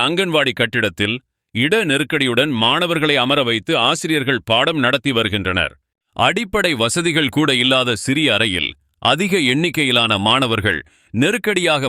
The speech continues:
பாடம் கற்கும் இந்த நிலை மாணவர்களின் கல்வி மற்றும் ஆரோக்கியத்திற்கு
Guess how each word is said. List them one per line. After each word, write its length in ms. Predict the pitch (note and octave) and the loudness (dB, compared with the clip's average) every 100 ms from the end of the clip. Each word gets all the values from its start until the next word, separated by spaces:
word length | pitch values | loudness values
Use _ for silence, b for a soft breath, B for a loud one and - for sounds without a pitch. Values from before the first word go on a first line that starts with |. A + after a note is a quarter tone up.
| G2 | -2
பாடம் 360 | B2 C3+ C#3+ | 0 2 0
கற்கும் 380 | A#2 B2 - A2+ | -2 -2 -2 -2
இந்த 260 | G2+ C#3+ B2+ | 0 2 2
நிலை 280 | G#2 C3+ G#2+ D#2 - b b G#2 | 2 2 0 -2 -10 b b 0
மாணவர்களின் 800 | A#2+ D#3+ G#3 G3 D#3+ D3+ C3+ - | 2 2 0 -2 0 0 -2 0
கல்வி 400 | C3 D3 C3+ G2 | 0 0 0 -2
மற்றும் 360 | G#2 A2+ C3+ A#2 G2 | -2 -2 -2 -2 0
ஆரோக்கியத்திற்கு 760 | C3 E3+ D#3 B2+ B2+ B2+ A#2 | 2 2 -2 -2 -4 -4 -4